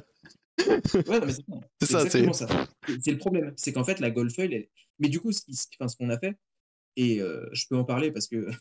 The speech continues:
Speaker 2: <laughs> le juge, euh, nous a donné son absolution.
Speaker 1: J'ai fait
Speaker 2: Euh,
Speaker 1: pareil, hein.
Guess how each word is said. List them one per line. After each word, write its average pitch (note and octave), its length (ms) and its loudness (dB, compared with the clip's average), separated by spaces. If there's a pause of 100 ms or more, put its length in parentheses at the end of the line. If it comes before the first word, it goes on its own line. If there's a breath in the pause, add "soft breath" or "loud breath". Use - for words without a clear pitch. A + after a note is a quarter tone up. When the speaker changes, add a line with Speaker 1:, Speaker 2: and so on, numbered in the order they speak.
(140)
Speaker 2:
<laughs> - 300 -20
le B2 200 2
juge, C3 320 -2
euh, G#2 300 -4 (320)
nous B2 220 0
a A2 200 0
donné A2+ 260 -2
son A2 300 -8
absolution. A#2+ 480 -8 (360)
Speaker 1:
J'ai C3 100 2
fait C3+ 120 2
Speaker 2:
Euh, B2 40 4
Speaker 1:
pareil, A2 260 4
hein. - 400 -6